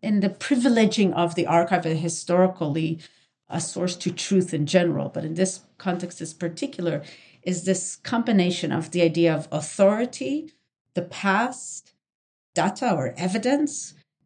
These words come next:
and that's sort of considered level number one, the most important. And then you have some kind of thing that people treat lightly, imagination, other possibilities, art. What I'm trying to suggest is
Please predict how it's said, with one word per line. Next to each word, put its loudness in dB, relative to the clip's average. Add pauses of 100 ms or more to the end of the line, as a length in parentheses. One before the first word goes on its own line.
(100)
and 0 (560)
that's 0
sort -2
of -4
considered -2
level 2
number 0
one, 4
the 0
most -2
important. 0
And 4
then 6
you 8
have 4
some -2
kind 0
of -4
thing 0
that -2
people 2
treat -2
lightly, 0 (480)
imagination, 2 (380)
other 0
possibilities, 0 (260)
art. 4 (360)
What 2
I'm 4
trying -2
to -6
suggest -8
is -2